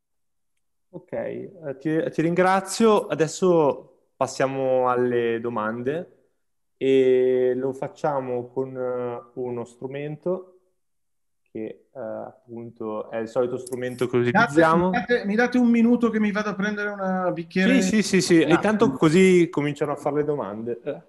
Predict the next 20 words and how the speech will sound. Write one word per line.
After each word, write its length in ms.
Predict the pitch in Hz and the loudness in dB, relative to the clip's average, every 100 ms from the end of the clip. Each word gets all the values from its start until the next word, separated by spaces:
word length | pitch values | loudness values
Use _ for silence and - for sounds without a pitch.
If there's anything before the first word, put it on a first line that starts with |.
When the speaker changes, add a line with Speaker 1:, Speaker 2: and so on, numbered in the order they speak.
| _ _ _ _ _ _ _ _ _ _ _ _ _ _ | _ _ _ _ _ _ _ _ _ _ _ _ _ _
Speaker 1:
Potete 360 | - 160 175 190 | -2 0 2 2
usare 320 | 175 175 156 | 4 4 6
o 100 | 160 | 4
il 140 | 165 | 2
Q 80 | 165 | 0
R 240 | 180 196 190 | 0 0 0
code 800 | 208 196 180 180 214 214 - - | 0 0 -2 -2 0 0 -4 -6
o 100 | 156 | -8
se 160 | - | -4
no 180 | 175 165 | -2 0
andate 340 | 147 147 139 147 | 0 0 -2 -4
sul 240 | - 156 | -8 -10
sito 380 | 143 160 139 135 | -6 -8 -4 -4
menti 340 | 143 143 139 | -4 -8 -8
punto 360 | 151 151 156 196 | -10 -8 -6 -4
com 360 | 185 156 156 160 | 0 0 2 -2
e 40 | |
utilizzate 680 | 151 139 135 117 127 123 131 | -2 -4 -6 -2 -4 -2 -6
questo, 1120 | 127 120 _ 127 123 117 117 113 - _ _ _ | -8 -12 _ -6 -2 0 0 -2 -10 _ _ _
eh, 720 | 123 117 113 110 110 110 113 | -4 -2 0 0 0 -2 -4